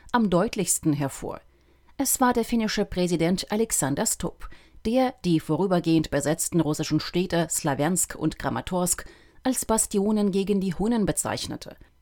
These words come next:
Mit Hunnen sind natürlich wir gemeint, die Bürger Russlands. Allerdings ist an dieser Aussage Stubbs nichts Überraschendes. Er ist schwedischer Abstammung, also ein Nachfahre derjenigen,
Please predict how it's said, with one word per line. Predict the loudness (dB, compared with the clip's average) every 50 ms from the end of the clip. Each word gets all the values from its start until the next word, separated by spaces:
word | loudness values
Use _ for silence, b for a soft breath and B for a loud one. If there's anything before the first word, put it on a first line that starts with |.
| -4 0
Mit | 2 2 2 0 0 0
Hunnen | 2 4 4 4 4 4
sind | 4 2 0 0 0
natürlich | -2 -2 0 0 0 2 2 0 0 0
wir | 0 0 0 2
gemeint, | 2 0 0 0 0 -2 -4 -6 -8 -10 -12 -6
die | -4 -4 0
Bürger | 2 4 2 4 2 0 -2
Russlands. | 0 -2 -2 -2 -4 -8 -8 -6 -6 -6 -6 -6 -10 _ _ _ _ _ _ _ _ _ _ _ _ -2
Allerdings | 2 2 4 4 4 2 2 2 2 0
ist | 0 0 0 0
an | 0 0 2
dieser | 2 2 2 2 2 4
Aussage | 2 2 2 2 2 2 0 0 0 -2
Stubbs | -2 -2 -2 -2 -2 0 -2 -2 0 0
nichts | 0 0 0 0 0 -2 -2 -2
Überraschendes. | 0 0 2 2 2 0 0 -2 -4 -6 -6 -6 -6 -6 -6 b b b b b b b b b b _ _ 0
Er | 0 2
ist | 2 2 0 0
schwedischer | -2 -2 -2 -2 0 0 -2 -2 0 0 0
Abstammung, | 0 0 -2 -4 -2 0 0 0 0 -2 -4 -6 -6 _
also | -2 -2 0 2 2 2 4
ein | 4 4 4
Nachfahre | 6 4 2 0 -2 0 2 2 4 4 2
derjenigen, | 2 2 2 2 2 4 4 4 4 4 2 2 0 0